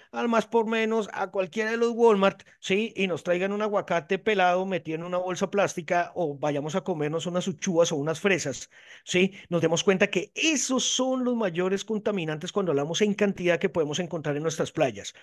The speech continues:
La siguiente, y aquí sí va el punto, totalmente cierto, es que se encontraron un millón ciento treinta y cuatro mil doscientas noventa y dos chingas de cigarrillo,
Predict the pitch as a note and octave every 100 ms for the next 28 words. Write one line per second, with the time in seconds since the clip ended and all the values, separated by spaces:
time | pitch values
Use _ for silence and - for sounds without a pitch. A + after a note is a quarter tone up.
0 | - - - F#3 F#3+ - F3 G#3 A#3+ D4
1 | C#4 F#3+ D#3+ C#3+ - G3 G3 G#3+ G#3+ B3
2 | A#3 - _ - D#3 F3+ F3 F#3+ F#3+ F#3
3 | G#3 G#3 A#3+ - - - E3+ G3+ A3 G#3+
4 | F#3 F3+ F#3 G3+ G3+ - - C4+ B3 A3+
5 | A#3+ A3+ A#3 A3+ G#3+ A#3 G#3+ G#3 F#3+ E3
6 | E3+ F#3 G3 G#3+ G3+ G#3+ G#3 G#3 G3 -
7 | C#3 F3+ F#3 - - G3+ G3+ F#3+ F#3+ D3+
8 | C3+ G#3 E3